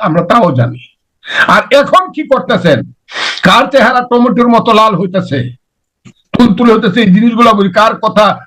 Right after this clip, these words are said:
কই প্রতিবাদ করেন না কেন? তৃতীয় মাত্রা বৈশা জনাব দিলুর রহমানের মতো সাংবাদিক যেভাবে বলে, যে অভিযোগগুলা করে, তার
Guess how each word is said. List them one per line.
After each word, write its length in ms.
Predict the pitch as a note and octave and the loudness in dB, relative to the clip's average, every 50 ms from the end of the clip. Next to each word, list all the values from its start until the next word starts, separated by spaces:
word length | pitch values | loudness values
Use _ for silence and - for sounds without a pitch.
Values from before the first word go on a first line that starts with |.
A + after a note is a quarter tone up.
| - - | 0 2
কই 160 | G#3 A3+ G#3+ | 2 2 2
প্রতিবাদ 480 | F#3 - - A#3 F#3 G#3+ A#3+ G#3+ A3+ A3 - - | 0 -4 -6 -6 -4 -2 0 0 0 0 0 -2
করেন 220 | A3 - A3 A#3 | -2 -2 0 0
না 100 | A#3 G#3+ | -2 -2
কেন? 340 | F3+ - D3 B2 A#2+ - - - _ _ _ _ _ _ - - - - - | -2 0 -2 -4 -4 -6 -8 -14 _ _ _ _ _ _ -20 -20 -10 -2 2
তৃতীয় 340 | F#3+ A3 F#3+ B3 A#3+ A3+ A3+ | 2 2 4 4 4 4 4
মাত্রা 300 | A3+ G#3+ A3 - A3 G#3+ | 2 0 -2 -2 -2 0
বৈশা 280 | G3+ G#3+ - - A3+ | 0 0 0 0 0
জনাব 300 | G#3+ G#3 A3 A3+ G#3 F3 | 2 2 2 2 2 0
দিলুর 300 | E3+ A3+ A3+ A3 G#3 G#3+ | -2 -6 -4 -2 0 2
রহমানের 260 | D#3 D3 F#3+ A3+ A3+ | 2 2 2 0 0
মতো 180 | A3+ A3+ A3+ G#3+ | -2 -4 -4 -2
সাংবাদিক 500 | F3+ - G3+ G#3 G#3 G3 F#3 G3 G3+ E3 | 0 0 0 2 2 0 0 -2 -2 -2
যেভাবে 320 | F3 G3+ F#3 F#3+ F#3+ G#3 | 0 2 2 2 2 0
বলে, 460 | G#3+ F#3+ G#3+ A3+ B3+ C4 A3+ D#3 A#2+ - - _ _ _ _ _ _ _ _ _ | 0 0 2 2 2 2 0 -2 -6 -8 -14 _ _ _ _ _ _ _ _ _
যে 220 | _ - F#3+ G#3+ A3 | _ 0 2 4 4
অভিযোগগুলা 720 | G#3+ G#3 G3+ G3+ G3+ B3 C4 B3+ C4+ A3+ G3+ A3+ A3+ A3+ | 2 2 2 2 0 2 2 0 0 0 2 2 2 2
করে, 220 | A3 A3 A3+ G#3+ F#3+ | 2 2 0 0 0
তার 140 | F3 G#3 G#3 | 0 0 0